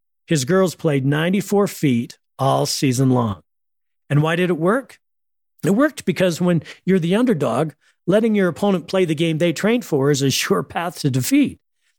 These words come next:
And their opponents had very little practice against a full court press. And when they did get the ball within twenty-four feet to make a play, they were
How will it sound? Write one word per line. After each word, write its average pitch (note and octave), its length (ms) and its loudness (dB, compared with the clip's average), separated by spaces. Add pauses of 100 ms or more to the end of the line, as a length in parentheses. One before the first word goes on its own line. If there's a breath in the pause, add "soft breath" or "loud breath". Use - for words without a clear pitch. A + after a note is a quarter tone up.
(180)
And D#3 100 2
their F3+ 160 2
opponents G#3 500 0
had D#3 140 -2
very F3 300 -2
little A3 200 0
practice F#3 460 -4
against D#3 340 -2
a D3+ 40 0
full C#3+ 240 0
court D3+ 240 -6
press. - 460 -6 (520 soft breath)
And E3 140 2
when F3 100 0
they E3+ 120 0
did C4 220 0
get G3+ 160 0
the F3+ 60 2
ball D#3+ 280 0
within D#3 260 -2
twenty-four E3+ 480 -2
feet F3+ 240 -4
to D#3+ 80 -2
make D#3+ 180 -2
a D#3 40 -4
play, G#3+ 320 0
they D3+ 180 -2
were D3 160 -4